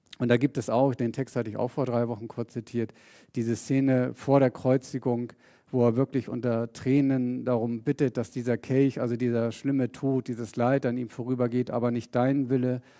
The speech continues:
äh, nicht mein Wille, sondern dein Wille geschehe, hat er da zum Vater gebetet. Also selbst diesen Weg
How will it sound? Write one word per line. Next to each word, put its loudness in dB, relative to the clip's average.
äh, 6
nicht 4
mein 6
Wille, 2
sondern 2
dein 4
Wille 2
geschehe, 0
hat -6
er -2
da -4
zum -10
Vater -4
gebetet. -4
Also -4
selbst -2
diesen -4
Weg -2